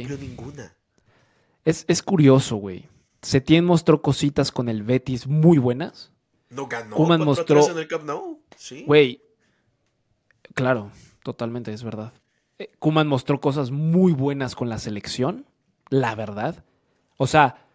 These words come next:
Speaker 2: Holanda o Países Bajos jugaba muy cabrón, güey, con Koeman al inicio. Muy cabrón. Sé que selección y club son diferentes, pero jugaba muy perro.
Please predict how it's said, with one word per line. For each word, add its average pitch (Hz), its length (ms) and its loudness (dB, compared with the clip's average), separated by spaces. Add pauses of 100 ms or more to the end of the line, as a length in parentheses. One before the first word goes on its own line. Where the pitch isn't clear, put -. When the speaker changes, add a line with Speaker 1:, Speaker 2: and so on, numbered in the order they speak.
(140)
Speaker 2:
Holanda 151 440 4
o 135 80 2
Países 135 300 2
Bajos 135 300 0
jugaba 127 540 -2 (280)
muy 185 440 6
cabrón, 120 440 -6
güey, 175 260 -6 (140)
con 117 140 -10
Koeman 127 380 -6
al 107 120 -6
inicio. 113 480 -10
Muy 196 500 6
cabrón. 113 420 -6 (100)
Sé 160 160 -2
que 165 100 -2
selección 139 400 -4
y 135 60 -4
club 135 160 0
son 127 140 -4
diferentes, 110 400 -4
pero 113 120 0
jugaba 110 220 -4
muy 135 340 4
perro. 123 360 -6